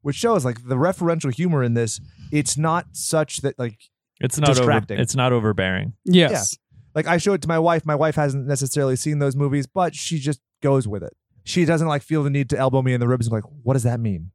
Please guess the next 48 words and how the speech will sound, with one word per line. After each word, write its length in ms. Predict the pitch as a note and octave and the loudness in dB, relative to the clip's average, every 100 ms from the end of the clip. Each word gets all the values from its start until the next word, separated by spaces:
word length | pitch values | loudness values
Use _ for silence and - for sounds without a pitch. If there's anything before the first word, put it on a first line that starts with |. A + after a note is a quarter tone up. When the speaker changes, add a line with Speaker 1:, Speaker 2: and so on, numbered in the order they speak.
| - | -12
Speaker 1:
Explain 400 | - - C#3 A2+ | -10 -4 -2 -2
this 160 | G2+ - | -4 -4
to 120 | C#3 | 0
Speaker 2:
You 60 | |
Speaker 1:
me." 60 | C#3+ | 2
Speaker 2:
don't 120 | C3+ | 2
need 160 | C3 A#2 | 2 2
to 60 | |
be 180 | A#2 A#2 | 2 2
the 120 | A2 | 2
inside 580 | A2+ A2 A#2 A2 G#2+ G#2+ | 0 0 0 0 0 -4
of 160 | A#2 A2 | -4 -2
the 100 | G#2+ | 0
joke 280 | A2+ A2+ - _ | 2 0 -2 _
to 100 | A#2 | -2
be 100 | A2 A2 | 2 2
able 180 | A2 | 2
to 220 | A2 A2 G#2+ _ - B2+ A#2+ | 0 -2 -4 _ -14 -8 -2
go 160 | A#2+ A#2 | 0 2
with 140 | A2+ | 0
the 60 | A2 | -4
flow 240 | A#2 G#2+ | -2 0
on 120 | G#2 | 0
the 60 | G#2 | -4
movie. 400 | G#2 G2+ G#2+ - _ - | -4 -4 -4 -8 _ -8
Speaker 1:
Exactly. 420 | B2 D#3 D3+ F#3+ | -2 -2 -2 0
Speaker 3:
Right. 260 | F#3+ E3+ C#3 | 4 4 4
It 120 | E3+ | 0
still 240 | - G3+ D3 | 2 4 6
holds, 280 | D#3 D#3 D3 | 6 4 0
like, 140 | C3+ | 0
a 60 | C3+ | 2
sense 240 | D3+ C#3 | 2 0
of 80 | C3+ | 0
comedy 380 | C#3 C3 C3+ C3 | 2 4 2 2
throughout 440 | C#3 B2+ B2+ - _ _ | 2 2 2 -2 _ _
Speaker 2:
Right. 240 | A2+ A2+ - _ _ _ B2 | -2 0 -2 _ _ _ -4
Speaker 1:
Yeah, 60 | |
Speaker 3:
that 20 | F3 | 2
Speaker 1:
so, 60 | |
Speaker 3:
you 60 | F3 | 4
Speaker 1:
like 100 | F3 | 6
Speaker 3:
don't 180 | F3 D#3+ | 6 6
need 260 | D#3 C#3+ C3+ | 2 2 2
back 260 | C#3 B2 | 2 2
information. 580 | C3 B2+ B2+ B2 D3+ C#3+ _ _ - | 2 2 0 -2 -4 -6 _ _ -4
Speaker 1:
Exactly. 480 | A3+ B3 G#3 G#2+ F2 | 0 0 0 -6 0
Speaker 3:
Right. 300 | D#3+ C#3+ - | 4 4 0